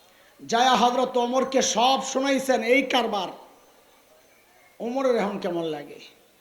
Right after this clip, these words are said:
আগেই তো খুশি হইয়া পাঠাইয়া দিছিলেন এক হাজার। এখন যেহেতু শুনছে এটা যে এক হাজারও দিয়ে লাইছে, এখন কেমন লাগে? এত খুশি হয়েছেন সাইয়েদনা ওমর, সাথে সাথে বললেন, "ওই কাফেলা রেডি কর,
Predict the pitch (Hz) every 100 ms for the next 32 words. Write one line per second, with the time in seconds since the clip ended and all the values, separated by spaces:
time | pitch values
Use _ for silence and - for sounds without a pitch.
0 | _ _ - _ 180 226 294 302 294 -
1 | 254 - 277 269 285 240 240 247 247 233
2 | 214 233 208 190 185 147 147 - - _
3 | _ _ _ _ _ 202 254 320 339 311
4 | 311 311 330 - 311 339 339 320 294 285
5 | 277 269 269 269 285 269 285 294 254 185
6 | 196 214 220 196 175 160 151 - - _
7 | _ - - - 180 233 285 330 - 349
8 | - 185 359 339 381 359 370 - 349 330
9 | 311 285 254 185 - - - - - -
10 | - - - - 262 294 - 302 277 -
11 | 247 320 302 320 339 330 311 294 - -
12 | - - 226 359 381 370 - - 269 277
13 | 311 277 240 294 392 392 370